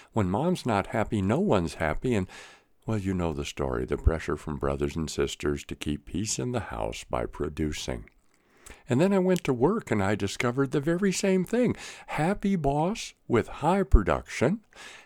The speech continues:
and less than happy with less than wonderful production. And so it's okay. Due to the fall, due to Adam and Eve sinning, we do have to work by the sweat of our brow. And I understand all that.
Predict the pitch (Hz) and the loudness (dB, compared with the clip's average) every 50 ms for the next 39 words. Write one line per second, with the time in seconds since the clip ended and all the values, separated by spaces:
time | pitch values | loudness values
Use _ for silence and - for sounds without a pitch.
0 | - - - 151 160 160 160 160 160 165 160 151 - - _ - - 139 156 175 | -10 -4 0 2 2 2 2 2 2 0 0 -2 -4 -6 _ -8 -2 0 2 2
1 | 196 214 208 - - - 147 110 87 76 92 78 71 67 - - 135 147 143 139 | 2 0 0 -2 -2 0 0 0 2 2 2 0 0 0 0 0 0 0 2 4
2 | 147 147 151 - - - - - - _ _ _ _ - - - 196 110 104 - | 4 4 4 2 -4 -14 -20 -20 -20 _ _ _ _ -4 -2 0 0 0 -2 -4
3 | - - - 104 87 80 73 78 73 69 60 65 - - - - - - - 67 | -4 -4 -2 0 0 0 0 0 0 0 -2 -4 -4 -4 -4 -2 0 2 2 2
4 | 67 69 60 - - - 104 110 127 135 131 - 151 147 143 - - - - - | 2 0 -2 -2 -2 0 2 2 4 4 4 4 4 2 2 2 -4 -16 0 4
5 | 185 170 - - 196 190 180 - - 202 220 190 - 90 - - - - _ _ | 4 4 6 6 6 6 4 4 2 0 0 0 0 -2 -6 -12 -20 -20 _ _
6 | - - - - - 95 92 113 135 143 151 143 143 - - - 85 78 87 120 | -20 -20 -18 -12 -2 2 6 6 6 6 4 2 0 0 2 2 4 4 4 4
7 | 143 127 98 98 110 123 139 - - 95 95 98 117 139 139 151 151 123 92 107 | 2 2 2 2 2 2 2 2 4 4 4 4 4 4 2 2 2 2 4 4
8 | 131 147 143 - - - 139 110 90 87 90 117 151 147 107 104 113 123 131 110 | 2 2 0 -2 -2 2 2 4 4 4 2 2 2 0 2 2 4 2 2 2
9 | 95 98 120 147 156 110 98 104 127 139 - - - 143 170 156 92 80 82 110 | 2 4 4 4 2 2 0 0 0 -2 -2 0 0 0 2 2 2 2 2 0
10 | - - - 82 85 104 123 135 143 - - 113 104 110 135 135 170 170 170 151 | 0 -2 0 0 2 2 2 0 -2 -2 0 2 2 2 2 0 0 0 0 0
11 | - 90 87 87 90 101 127 - - - - - - - - 131 156 185 208 214 | 0 2 2 2 2 0 -2 -4 -8 -16 -18 -20 -8 -2 0 2 4 4 4 4
12 | 202 196 165 - - 190 180 208 233 208 156 117 90 78 73 73 67 69 85 127 | 6 4 4 2 2 2 2 2 2 2 2 2 0 0 0 0 0 0 0 -2
13 | - | -4